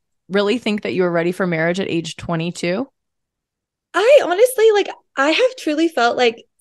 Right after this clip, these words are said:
Speaker 2: since forever, I don't, I had kinda had this perspective, like, I don't feel like I need all this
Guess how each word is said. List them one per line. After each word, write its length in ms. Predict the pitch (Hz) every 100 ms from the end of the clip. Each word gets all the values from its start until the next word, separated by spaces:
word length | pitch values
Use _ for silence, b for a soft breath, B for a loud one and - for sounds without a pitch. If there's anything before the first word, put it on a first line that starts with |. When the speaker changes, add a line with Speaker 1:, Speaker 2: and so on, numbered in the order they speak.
| _ _ _ _ _ _ -
Speaker 2:
since 640 | - - 262 254 233 - - _ _ -
forever, 320 | 269 220 254
I 140 | 269 226
don't, 300 | 254 294 - _
I 80 | 240
had 160 | 247 302
kinda 160 | 359
had 140 | 320 302
this 120 | 294
perspective, 480 | - 254 202 202 254
like, 160 | 233
I 80 | 202
don't 260 | 202 247 247
feel 180 | 220 208
like 200 | 214 214
I 120 | 202
need 320 | 185 185 190 - _
all 260 | 202 202 208
this 420 | 202 208 - -